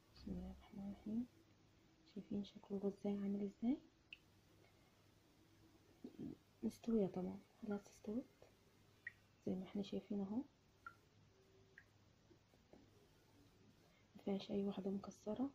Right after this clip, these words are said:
ولا واحدة معجنة ولا اي حاجة، مستوية جدًا زي ما احنا شايفين. دلوقتي هنروح نحط بقى، بقى ايه، بقية الاضافات عليه عشان ايه، نكمل بقية الرز اللبن بتاعنا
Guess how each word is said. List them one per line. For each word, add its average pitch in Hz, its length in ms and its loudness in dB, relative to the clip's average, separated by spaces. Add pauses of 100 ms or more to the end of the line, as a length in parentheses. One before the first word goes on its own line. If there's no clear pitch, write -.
(120)
ولا 190 100 -4
واحدة 196 240 -2
معجنة 190 500 4 (240)
ولا 185 100 -2
اي 196 140 0
حاجة، 202 380 -2 (800)
مستوية 196 460 0
جدًا 202 320 4
زي 196 80 4
ما 190 80 2
احنا 202 180 -2
شايفين. 240 480 4 (920)
دلوقتي 202 260 0
هنروح - 440 0
نحط - 400 -2
بقى، 214 180 2
بقى 208 120 0
ايه، 240 200 6 (360)
بقية 208 220 2
الاضافات 208 520 0
عليه 220 300 4 (1700)
عشان 196 320 -2
ايه، 214 180 4 (160)
نكمل 214 500 2 (100)
بقية 196 200 2 (100)
الرز 196 260 4
اللبن 190 380 2
بتاعنا 175 320 -2